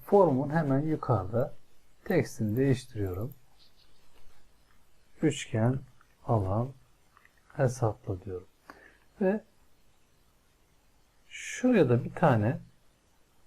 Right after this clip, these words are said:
label ekleyeceğim. O label'ım da benim sonuç label'ım olacak. Bunu da görselini tabi biraz daha yüksek yapabilirim. Tekstini ekranda label üç olarak görünmesin. Şöyle sıfır olarak görünsün. Ve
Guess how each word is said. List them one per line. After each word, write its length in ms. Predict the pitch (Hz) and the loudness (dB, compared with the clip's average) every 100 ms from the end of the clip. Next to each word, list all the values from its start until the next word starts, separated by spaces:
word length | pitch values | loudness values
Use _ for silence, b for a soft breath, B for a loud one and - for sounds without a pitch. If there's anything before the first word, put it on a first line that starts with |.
| _ _ _ _ _ - | _ _ _ _ _ -4
label 520 | 151 165 131 110 110 | 6 6 8 4 0
ekleyeceğim. 640 | 101 - 104 95 120 190 - | -4 -4 -6 0 0 0 -2
O 120 | 156 | 2
label'ım 520 | 165 143 117 98 98 98 | 4 4 2 0 -4 -4
da 120 | 110 | 0
benim 260 | 117 170 - _ _ _ | 0 0 -6 _ _ _
sonuç 680 | - - 135 147 165 - | -20 -4 0 2 2 0
label'ım 500 | 110 107 107 101 95 | 2 2 2 -2 -4
olacak. 360 | 87 90 139 175 b b b _ | -8 -10 -10 -10 b b b _
Bunu 180 | 208 202 | -2 2
da 60 | 180 | 2
görselini 640 | 170 175 170 - 147 147 | 4 2 2 -2 -2 -2
tabi 240 | - 151 160 | -4 -2 0
biraz 280 | 147 120 | 0 2
daha 280 | 110 117 170 - _ _ | 2 0 -2 -8 _ _
yüksek 400 | 131 123 - 151 - - _ | -8 -8 -2 -4 -4 -20 _
yapabilirim. 520 | 123 117 120 107 101 - b b - | 0 2 2 2 0 -4 b b -8
Tekstini 520 | - 175 - 135 139 175 - | -2 -2 -2 -2 -2 -4 -6
ekranda 420 | 147 - 107 107 117 123 - | -6 -4 -4 0 -2 -2 -4
label 300 | 120 117 113 | 0 2 0
üç 160 | 113 - | -2 0
olarak 380 | 110 110 - - | 0 0 -2 0
görünmesin. 560 | 127 101 87 85 151 | 2 0 -4 -10 -12
Şöyle 300 | 143 117 101 | -12 -12 -12
sıfır 380 | - 151 139 101 | -6 -6 -4 -6
olarak 300 | 95 90 - - | -6 -8 -12 -6
görünsün. 480 | 151 147 151 - 170 170 B B B B - | -2 0 -2 -6 -16 -16 B B B B 0
Ve 220 | 165 175 | 4 4